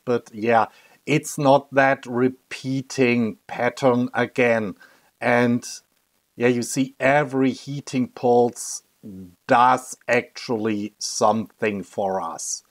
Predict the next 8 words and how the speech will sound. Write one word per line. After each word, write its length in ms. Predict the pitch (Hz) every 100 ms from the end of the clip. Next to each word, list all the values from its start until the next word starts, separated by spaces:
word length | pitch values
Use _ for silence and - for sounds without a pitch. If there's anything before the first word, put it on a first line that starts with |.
| _ _ _ _ -
And 400 | 117 113 120 - -
those, 680 | 107 123 135 139 131 - -
uh, 320 | 110 107 113 104
it's 180 | 95 -
stabilizing 1040 | - 104 107 107 101 101 98 - 95 98
now 460 | 95 104 107 113 113
at, 380 | 104 101 - -
uh, 320 | 95 92 92